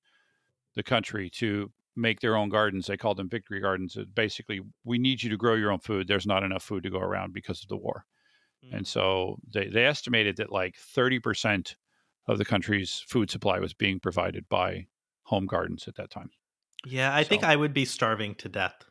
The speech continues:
Speaker 2: if that was
Speaker 1: <laughs>
Speaker 2: the
Speaker 1: It
Speaker 2: case.
Speaker 1: sounds like it would
Speaker 2: Just,
Speaker 1: be.
Speaker 2: just with my, like, four plants that are out here, and there's only so many lemons and oranges you could eat.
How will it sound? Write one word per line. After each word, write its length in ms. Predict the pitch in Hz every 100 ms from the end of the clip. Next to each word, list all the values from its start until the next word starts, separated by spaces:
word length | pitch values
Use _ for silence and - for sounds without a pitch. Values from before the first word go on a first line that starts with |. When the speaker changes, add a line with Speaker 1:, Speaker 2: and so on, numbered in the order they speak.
| _ -
Speaker 2:
if 380 | 139 - 240 -
that 160 | 220
was 120 | 110 -
Speaker 1:
<laughs> 0 |
Speaker 2:
the 60 |
Speaker 1:
It 60 | 226
Speaker 2:
case. 100 | -
Speaker 1:
sounds 320 | 202 202 202
like 200 | 180 156
it 60 | 151
would 180 | 139 143
Speaker 2:
Just, 280 | 208 220
Speaker 1:
be. 40 | -
Speaker 2:
just 120 | 247 247
with 120 | 247
my, 160 | 226 214
like, 220 | 208 202
four 220 | 196 202
plants 460 | 202 - 180 190 -
that 120 | 170
are 80 | 156
out 220 | 156 151
here, 240 | 180 160 - - -
and 120 | 170 175
there's 140 | 175
only 180 | 202 214
so 180 | 208 180
many 300 | 175 170 175
lemons 540 | 151 135 139 139 143
and 100 | 135
oranges 380 | 131 127 120 110
you 100 | 117
could 160 | - 101
eat. 160 | 90